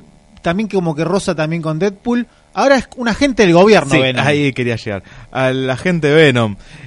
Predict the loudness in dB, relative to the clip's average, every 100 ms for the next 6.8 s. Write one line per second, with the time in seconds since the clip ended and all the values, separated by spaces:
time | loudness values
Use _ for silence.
0 | -4 0 0 0 2 4 2 0 -2 -2
1 | -2 -2 -4 -2 -2 -2 -4 -4 -2 -2
2 | -2 -2 -4 -4 -4 -2 2 2 2 2
3 | -2 -6 2 4 4 0 -4 -8 -20 -20
4 | -20 -6 -2 0 0 -2 -2 -2 2 0
5 | 0 -2 -2 -2 -2 -4 -2 0 2 2
6 | 0 -2 -4 -4 -4 -4 -6 -8